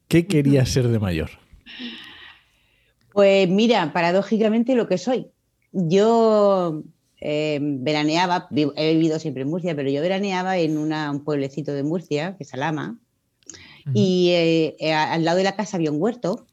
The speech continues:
Speaker 2: y que yo me lo pasaba pipa, porque yo, eh, me encantaban todos los bichos, me pasaba todo el día cogiendo bichos, hormigas,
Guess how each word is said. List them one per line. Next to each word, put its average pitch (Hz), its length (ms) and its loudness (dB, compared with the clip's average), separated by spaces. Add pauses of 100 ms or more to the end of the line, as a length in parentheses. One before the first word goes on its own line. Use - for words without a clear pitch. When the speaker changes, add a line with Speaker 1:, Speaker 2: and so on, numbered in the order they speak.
(960)
Speaker 2:
y 165 120 -4
que 160 100 0
yo 170 100 0
me 196 80 0
lo 196 100 0
pasaba 185 360 -4
pipa, 180 340 -6 (380)
porque 160 800 2
yo, 175 280 4
eh, 165 520 -2
me 170 100 0
encantaban 160 520 0
todos 160 140 -2
los 143 200 -2
bichos, 202 440 -2
me 190 120 -4
pasaba 170 320 -6
todo 170 120 -2
el 160 80 -2
día 160 140 -2
cogiendo 147 460 -6
bichos, 175 360 -6
hormigas, 170 580 -4